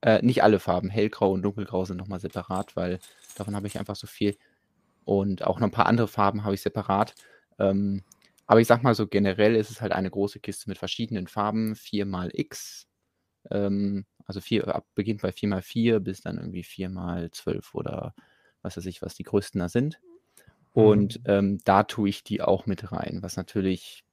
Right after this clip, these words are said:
Speaker 1: dazu führt, wenn man sagt, okay, ich suche jetzt irgendwie schwarze Platten, die vier mal vier sind, dann hat man die auch zwischenzeitlich mal in der Hand. Aber da weiß ich gedanklich, okay, da sind die drin.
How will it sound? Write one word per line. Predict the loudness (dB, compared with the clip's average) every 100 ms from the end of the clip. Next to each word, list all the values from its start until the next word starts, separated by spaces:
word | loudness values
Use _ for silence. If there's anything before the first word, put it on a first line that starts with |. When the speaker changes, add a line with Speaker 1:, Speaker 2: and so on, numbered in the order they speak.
| -10
Speaker 1:
dazu | -10 -10
führt, | -4 -2 -2
wenn | -4
man | -2
sagt, | -4 -6
okay, | -8
ich | -8
suche | -6 -6
jetzt | -6
irgendwie | -6 -6 -6
schwarze | -4 -4 -2 2 2 0 _ _ _ _ _
Platten, | 2 4 4 2 2 0 -2 _ _ -12
die | -12
vier | -2 0 2
mal | 0 -2 -2 -6
vier | 0 2 4
sind, | 2 0 -2 -2
dann | -2
hat | -4 -6
man | -2
die | -2
auch | -2 -6
zwischenzeitlich | -14 -10 -8 -4 -6 -6 -6
mal | -4
in |
der | -2
Hand. | 0 -2 -2 -12 _ _ _ _ _ _ _ _ _
Aber | 4 6 8
da | 6 8
weiß | 6 4
ich | -2 -2
gedanklich, | 2 4 2 -4
okay, | -4 0
da | 2 2
sind | 0
die | -2
drin. | 4 4 4 -2